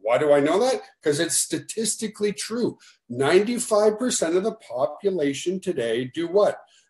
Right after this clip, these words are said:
They work for the five percent of the population. So it, that, that's, you know, that's point number one,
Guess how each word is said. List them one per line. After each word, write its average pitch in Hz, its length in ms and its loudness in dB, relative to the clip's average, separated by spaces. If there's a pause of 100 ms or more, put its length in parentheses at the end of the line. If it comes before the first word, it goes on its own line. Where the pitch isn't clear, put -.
(140)
They 180 320 6
work 170 400 4
for 147 720 2 (460)
the 160 480 -2
five 226 380 4
percent 160 280 0
of 139 40 -2
the 131 80 -2
population. 110 920 -2
So 151 520 6 (300)
it, 151 320 -4
that, 185 240 4
that's, - 480 2
you 175 100 6
know, 165 220 -2
that's 165 240 4 (120)
point 190 280 4
number 196 260 4
one, 202 380 4